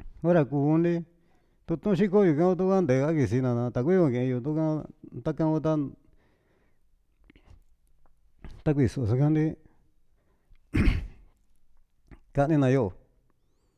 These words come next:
Va'a yu ndi kaxi vi na yu ndi, asu kua nto'o ta yo'o ndi. Ta kuu yo kivi kuun ja ndi, kaxi na yo'o, katya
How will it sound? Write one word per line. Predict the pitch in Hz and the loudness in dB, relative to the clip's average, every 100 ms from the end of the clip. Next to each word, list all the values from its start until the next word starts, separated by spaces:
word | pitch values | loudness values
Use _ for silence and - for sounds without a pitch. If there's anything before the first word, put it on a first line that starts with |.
| _ _ _ _ _ _ | _ _ _ _ _ _
Va'a | 151 160 185 | -2 0 2
yu | 196 | 2
ndi | 202 | 2
kaxi | 170 190 - 190 | 4 4 2 4
vi | 196 | 4
na | 196 165 | 6 4
yu | 135 120 | 4 2
ndi, | 139 165 | 0 0
asu | 131 104 | -2 -2
kua | 123 147 | -2 -2
nto'o | 131 139 110 | -2 -4 -4
ta | 110 | -4
yo'o | 151 151 120 | -4 -4 -4
ndi. | 120 139 120 _ _ _ _ _ _ _ _ _ _ _ - - - | -6 -10 -12 _ _ _ _ _ _ _ _ _ _ _ -20 -20 -8
Ta | 101 | -6
kuu | 107 151 151 151 | -4 0 4 4
yo | 180 170 | 4 2
kivi | 135 156 | 2 0
kuun | 135 127 139 | -2 -4 -2
ja | 143 | -2
ndi, | 139 139 139 - _ _ _ _ | -4 -6 -10 -14 _ _ _ _
kaxi | - 160 - - 185 | 0 2 2 2 4
na | 165 151 | 6 4
yo'o, | 165 147 131 120 - - _ _ _ _ _ _ - _ _ - - | 4 2 -2 -6 -12 -18 _ _ _ _ _ _ -20 _ _ -20 -4
katya | 143 120 110 98 95 | -4 0 0 0 -2